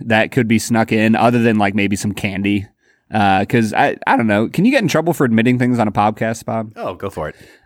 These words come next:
Speaker 1: Uh, as a family, the, the G clan would religiously go to Rite Aid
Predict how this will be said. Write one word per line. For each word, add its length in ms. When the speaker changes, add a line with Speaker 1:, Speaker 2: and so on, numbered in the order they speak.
Speaker 1:
Uh, 260
as 180
a 80
family, 680
the, 520
the 140
G 400
clan 640
would 340
religiously 1160
go 260
to 160
Rite 320
Aid 380